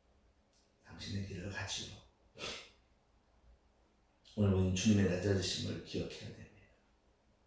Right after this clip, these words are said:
주님의 고난을 기억하고 주님의 희생을 기억하면서 우리 스스로가 더 낮아지고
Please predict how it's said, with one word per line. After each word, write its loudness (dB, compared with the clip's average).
주님의 4
고난을 4
기억하고 -2
주님의 6
희생을 6
기억하면서 0
우리 -4
스스로가 0
더 -6
낮아지고 2